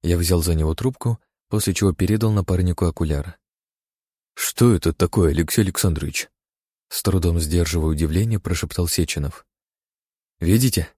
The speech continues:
вот этот дефект нам и предстоит залечить", ответил я и тут же осознал, что Родников всё же слышит наш разговор. "Не беспокойтесь, Эдуард Семёнович. Как оказалось, мы не зря начали эту процедуру. Желудок у вас больной.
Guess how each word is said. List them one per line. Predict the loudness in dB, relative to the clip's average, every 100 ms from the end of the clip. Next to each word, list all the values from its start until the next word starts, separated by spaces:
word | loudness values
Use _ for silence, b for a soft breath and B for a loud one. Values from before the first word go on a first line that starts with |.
| _ -6
вот | 0 2 2
этот | 2 0
дефект | 0 2 2 0 -6 -2
нам | 2 2
и | 2
предстоит | 0 0 0 2
залечить", | 0 0 -2 -4 -8 _ _ _ _ _ _
ответил | -8 0 2 2 0
я | -2 -2
и | -4
тут | -6 -2
же | 0
осознал, | 0 0 0 0 0
что | -2 0
Родников | 0 0 -4 -4 -6 -6 _ _
всё | -4 0
же | 0
слышит | 0 0 -2 -2
наш | -4 -4
разговор. | -4 -2 -2 -2 -4 -10 _ _ _ _ _ _ _ _ _ _
"Не | -2 0
беспокойтесь, | 2 2 4 4 4 2 0
Эдуард | 2 2
Семёнович. | 2 2 2 -2 -6 -10 _ _ _ _
Как | -4 -2
оказалось, | 2 2 4 4 2
мы | 2
не | 4
зря | 4 4 4
начали | 4 2 2
эту | 2 2
процедуру. | 0 0 0 2 0 -2 _ _ _ _ _
Желудок | -4 2 4 6 4 4
у |
вас | 4
больной. | 6 4 4 0 -4